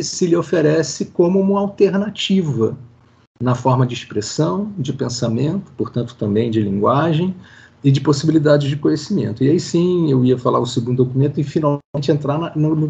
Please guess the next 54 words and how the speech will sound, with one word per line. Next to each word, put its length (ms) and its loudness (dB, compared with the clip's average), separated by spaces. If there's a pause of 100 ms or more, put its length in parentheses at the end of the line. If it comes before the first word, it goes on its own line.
na 80 2
questão 320 0
que 80 -4
a 40 2
Beatriz 360 0
ressaltou. 680 0 (240)
Se 100 -10
eu 60 2
estiver 240 2
me 80 4
alongando, 680 2
a 40 0
gente 200 -4
sabe, 380 -6
depois 360 0
edita-se 520 2
isso 140 0
um 20 2
pouquinho, 480 -4 (220)
<laughs> 200 0
espero 380 2
que 100 -6
fique 220 -4
bom. 240 -2 (640)
O 140 10
outro 440 4
exemplo, 560 -2
que 120 -8
é 20 -6
muito 400 -6
precioso, 720 -4
tal 180 -2
como 160 -6
o 40 -6
do 100 -6
Xenófanes, 760 -4
é 120 2
o 80 4
do 180 0
Heráclito, 640 -6 (640)
no 160 0
fragmento, 720 -2
agora 260 0
eu 20 0
já 120 -2
não 140 0
lembro 320 -2
o 20 -2
número, 220 -2
lembrar 240 2
dos 160 -2
números 300 -2
dos 60 -16
fragmentos 460 -4